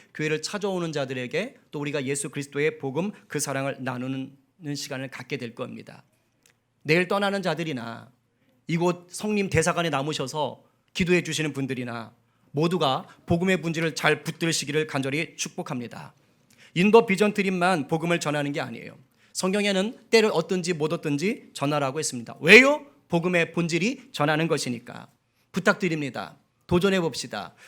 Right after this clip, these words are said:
우리의 삶 자체가 복음을 전하는 소식, 메시지가 돼야 돼요. 가정에서, 학교에서, 일터에서, 거리에서, 하나님이 보내시는 곳곳에서 우리가 복음의 본질을 누리는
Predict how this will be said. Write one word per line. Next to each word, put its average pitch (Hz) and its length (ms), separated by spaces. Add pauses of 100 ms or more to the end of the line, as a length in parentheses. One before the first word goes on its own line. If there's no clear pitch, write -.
(100)
우리의 190 340
삶 160 440
자체가 156 640 (220)
복음을 180 380
전하는 151 500 (100)
소식, - 540
메시지가 175 640
돼야 135 160
돼요. 117 320 (560)
가정에서, 180 720 (160)
학교에서, 196 720 (160)
일터에서, 196 720 (140)
거리에서, 190 640 (140)
하나님이 208 380
보내시는 196 460
곳곳에서 - 720 (800)
우리가 175 460 (220)
복음의 180 380
본질을 170 360
누리는 156 420